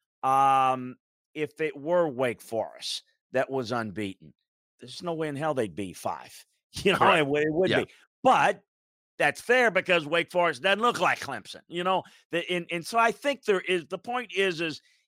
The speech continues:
Speaker 1: yeah, it doesn't matter how you look. It doesn't matter the talent. It doesn't matter who you are because there's a perception and an understanding that, I mean, why is Baylor ranked behind Oklahoma? It's
Speaker 2: Mm-hmm.
Speaker 1: because they look and they say, "Oklahoma's better," you know, and,
Speaker 2: Mm-hmm.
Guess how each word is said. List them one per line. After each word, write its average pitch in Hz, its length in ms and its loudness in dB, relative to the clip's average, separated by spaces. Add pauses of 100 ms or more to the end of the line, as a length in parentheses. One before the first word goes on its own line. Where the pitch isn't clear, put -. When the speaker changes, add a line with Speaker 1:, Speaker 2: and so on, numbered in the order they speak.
Speaker 1:
yeah, 214 180 4
it 165 100 -4
doesn't 165 260 2
matter 135 220 -2
how 117 200 -2
you 98 160 -6
look. 101 180 -10
It 135 120 -10
doesn't 190 340 0
matter 147 300 0
the 120 120 -8
talent. 117 440 -8
It 139 80 -10
doesn't 190 260 0
matter 165 280 2
who 143 140 -2
you 123 240 0
are 120 180 2 (260)
because 170 320 -2
there's 190 240 0
a 151 40 -10
perception 156 580 -2
and 147 120 -6
an 139 100 -4
understanding 143 640 -2
that, 156 220 2 (400)
I 170 80 -4
mean, 131 160 -2
why 151 300 6
is 151 240 0
Baylor 160 520 2
ranked 147 400 -2 (300)
behind 143 480 2
Oklahoma? 139 640 -2 (500)
It's 233 240 -2
Speaker 2:
Mm-hmm. 220 400 2
Speaker 1:
because 165 40 -12
they 202 160 0
look 196 240 2
and 185 100 2
they 165 80 0
say, 147 200 -2 (100)
"Oklahoma's 123 640 -4
better," 131 460 -4 (240)
you 185 160 0
know, 185 220 2
and, 180 180 0
Speaker 2:
Mm-hmm. - 160 -16